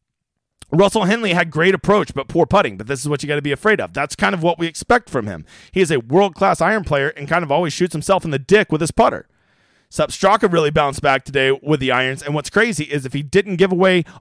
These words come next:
almost three full strokes off the tee, he could have had an elite round today, right? So those are the little things I'm looking for.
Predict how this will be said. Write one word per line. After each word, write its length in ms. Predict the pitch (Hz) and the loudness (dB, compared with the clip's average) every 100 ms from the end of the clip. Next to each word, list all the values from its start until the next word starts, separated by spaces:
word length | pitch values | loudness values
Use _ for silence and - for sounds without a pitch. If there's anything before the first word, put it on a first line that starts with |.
| - | 0
almost 320 | 180 170 - | 2 2 -2
three 320 | - 220 302 | 0 4 4
full 320 | 277 311 302 | 4 2 2
strokes 500 | - - 247 254 202 | 2 0 4 4 4
off 160 | 226 202 | 2 2
the 100 | 160 | -2
tee, 360 | - 233 156 107 | -4 -2 -2 -2
he 160 | 143 | -2
could 160 | - 190 | 0 2
have 100 | 143 | 2
had 80 | 120 | -2
an 80 | |
elite 400 | 101 95 160 147 - | -4 -2 -2 -2 -6
round 320 | 113 127 104 | -4 -2 -4
today, 200 | 82 78 | -10 -12
right? 300 | 80 127 165 - - | -4 -2 -4 -10 -8
So 140 | - | -2
those 240 | 139 214 208 | 2 4 2
are 60 | |
the 100 | 196 | -2
little 200 | 180 143 | -2 -2
things 220 | 135 120 104 | -2 -6 -6
I'm 140 | 98 | -8
looking 240 | 87 87 | -8 -12
for. 300 | - 71 65 | -14 -16 -16